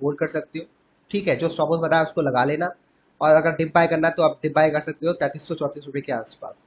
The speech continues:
लेकिन स्टॉप loss पक्का लगा लेना जो आपको बताया गया है, ठीक है। दोस्तों, अब बात करते हैं कि आज स्टॉक में कैसा कामकाज हुआ है।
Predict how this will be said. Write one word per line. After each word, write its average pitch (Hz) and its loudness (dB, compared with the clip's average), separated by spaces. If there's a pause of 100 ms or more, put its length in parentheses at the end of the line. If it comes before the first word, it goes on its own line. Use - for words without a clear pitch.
(260)
लेकिन 165 0
स्टॉप 170 0
loss 180 -4
पक्का 170 0
लगा 147 4
लेना 170 0
जो 165 -2
आपको 151 -2
बताया 123 -6
गया 113 -12
है, - -16 (500)
ठीक 143 -6
है। 202 0 (420)
दोस्तों, 170 -2
अब 185 2
बात 170 4
करते 175 0
हैं 180 0
कि 180 2
आज 165 6
स्टॉक 170 -2
में 170 0
कैसा 165 2
कामकाज 156 0
हुआ 156 -2
है। 180 -6